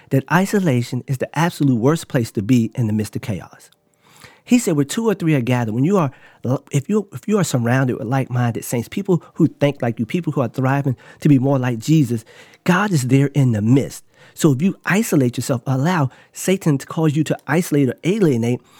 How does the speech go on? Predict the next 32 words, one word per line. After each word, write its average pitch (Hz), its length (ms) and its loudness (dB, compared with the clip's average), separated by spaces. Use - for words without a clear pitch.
God 165 300 0
can't 143 280 0
be 156 120 4
in 143 220 2
the 127 80 4
midst 147 360 2
of 92 120 -8
that. 113 260 -12
You 147 180 4
are 127 200 -2
in 147 140 4
chaos 156 500 0
all 147 220 0
by 135 200 0
yourself. 127 680 -4
Healing 254 480 2
and 165 160 2
recovery 156 460 2
begins 123 680 2
when 113 140 0
we 165 120 2
connect 135 520 0
ourselves 110 520 -2
with 104 160 -10
like-minded 143 680 -2
people, 107 400 -2
Christians. - 600 -2
So 135 300 2
if 123 80 -2
we 175 100 6
want 202 180 2
to 156 140 0